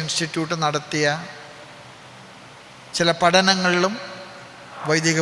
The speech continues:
പരിശീലനത്തിനെ കുറിച്ചുള്ള ചില കാഴ്ചപ്പാടുകൾ, നമ്മുടെ നേട്ടങ്ങൾ, നമ്മുടെ കോട്ടങ്ങളൊക്കെ അവിടെ പരിശോധനാ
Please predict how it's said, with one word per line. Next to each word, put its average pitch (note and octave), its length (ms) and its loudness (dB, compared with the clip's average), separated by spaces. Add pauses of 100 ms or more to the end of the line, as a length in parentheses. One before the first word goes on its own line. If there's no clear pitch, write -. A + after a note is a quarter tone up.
പരിശീലനത്തിനെ D3+ 880 2
കുറിച്ചുള്ള C#3+ 440 0 (1500)
ചില D#3 160 4 (1080)
കാഴ്ചപ്പാടുകൾ, D#3 920 4 (1700)
നമ്മുടെ D#3 220 4 (100)
നേട്ടങ്ങൾ, E3+ 560 6 (1500)
നമ്മുടെ E3+ 220 4 (100)
കോട്ടങ്ങളൊക്കെ F3+ 760 6 (1900)
അവിടെ D3 240 4 (1400)
പരിശോധനാ F#3 520 6